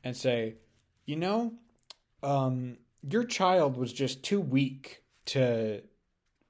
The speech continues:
um, to handle the cancer that was thrown at them? It's like, wh-, what kind of answer is, "Oh, well, God's not gonna give you anything you can't handle"?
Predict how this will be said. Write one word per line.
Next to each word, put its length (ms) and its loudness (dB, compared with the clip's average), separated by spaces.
um, 440 -4
to 100 -8
handle 320 2
the 100 -4
cancer 420 -2
that 160 -4
was 120 -10
thrown 340 -2
at 120 -14
them? 260 -18
It's 180 -8
like, 260 0
wh-, 320 -4
what 240 0
kind 320 -2
of 140 2
answer 680 -2
is, 420 -2
"Oh, 160 6
well, 140 0
God's 340 0
not 200 0
gonna 180 -4
give 220 -2
you 120 0
anything 480 -2
you 100 0
can't 300 -4
handle"? 480 -8